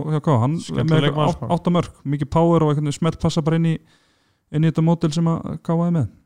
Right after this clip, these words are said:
Speaker 2: Já, að, mér finnst það skemmtileg leikmaður, sko, ég er bara,
Speaker 1: Mhm.
Speaker 2: mann eftir honum í fyrra og, og bara topp eintak, sko.
Speaker 1: Já, hann er svona, hann er að gera meira en ég svona bjóst við allan í
Speaker 2: Já,
Speaker 1: byrjun, sko.
Speaker 2: ég er alveg sammála því líka.
Speaker 1: Það er svona meira einhver rulluspilari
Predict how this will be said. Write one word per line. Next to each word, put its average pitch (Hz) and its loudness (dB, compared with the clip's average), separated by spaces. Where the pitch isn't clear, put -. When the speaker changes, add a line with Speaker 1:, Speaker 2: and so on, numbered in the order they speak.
Speaker 2:
Já, 123 -4
að, 120 -4
mér 147 -2
finnst 151 -4
það 147 -8
skemmtileg 180 -2
leikmaður, 170 -4
sko, 107 -12
ég 131 -6
er 135 -14
bara, 139 -8
Speaker 1:
Mhm. 117 -16
Speaker 2:
mann 127 -4
eftir 131 -6
honum 151 -4
í 143 -4
fyrra 165 -4
og, 143 -2
og - -12
bara 143 -4
topp 147 -6
eintak, 143 -4
sko. 95 -12
Speaker 1:
Já, 120 -4
hann 135 -2
er 117 -4
svona, 143 2
hann - -2
er 131 4
að - -6
gera 143 6
meira 156 6
en 151 4
ég 160 2
svona 139 -2
bjóst 160 0
við 156 2
allan 135 2
í - 4
Speaker 2:
Já, 127 4
Speaker 1:
byrjun, 131 6
sko. - -6
Speaker 2:
ég - 2
er 135 2
alveg 139 -2
sammála 151 -2
því 160 -2
líka. 180 -6
Speaker 1:
Það 120 -4
er 131 -2
svona 131 0
meira 147 2
einhver 147 0
rulluspilari 156 2